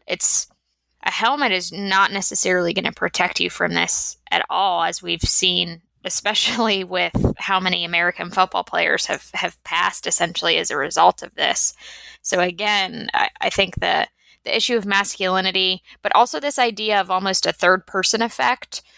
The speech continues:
So that means, you know, it's gonna happen to other people, but it's not gonna happen to me. I think that is something that would be interesting to explore. Um, uh, yeah, I, I think it brings up a lot of issues. And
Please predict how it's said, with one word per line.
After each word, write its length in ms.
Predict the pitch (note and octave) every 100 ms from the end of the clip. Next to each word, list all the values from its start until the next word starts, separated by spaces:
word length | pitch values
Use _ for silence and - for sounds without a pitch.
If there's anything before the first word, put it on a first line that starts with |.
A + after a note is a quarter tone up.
| _
So 160 | - F3
that 200 | F3+ F3+
means, 380 | F#3+ F#3 F3+ F3+
you 100 | F3+
know, 180 | E3+
it's 140 | F3 -
gonna 140 | G3
happen 320 | F#3 G3 F#3+
to 120 | F3+ F3
other 200 | F3 F3
people, 340 | E3 - D#3
but 120 | -
it's 180 | - -
not 200 | E3+ E3
gonna 140 | E3+
happen 420 | D#3 - - D#3+ E3
to 140 | E3+
me. 380 | D#3+ D3 - - _ _ _ -
I 120 | -
think 420 | - F3 E3+ -
that 440 | - E3 D#3+ D#3+ -
is 560 | E3+ E3+ - - - -
something 460 | - G3+ F#3+ F3+
that 100 | F3
would 120 | E3+ E3+
be 120 | E3+
interesting 560 | F#3 - E3+ - D#3+
to 160 | D#3+ E3
explore. 760 | - - - E3+ E3 F3 E3+ -
Um, 540 | E3 E3+ D#3+ D3+ - - _ _ _ _ _ _ _ _ _ -
uh, 120 | - -
yeah, 380 | - E3+ C#3+ D#3 -
I, 180 | - E3+
I 120 | - F#3+
think 200 | G3 G3
it 100 | F#3
brings 240 | F#3+ F3+
up 100 | F3+
a 60 | F3
lot 180 | F3
of 100 | E3+
issues. 380 | F3 - F3 F3
And 260 | - F3+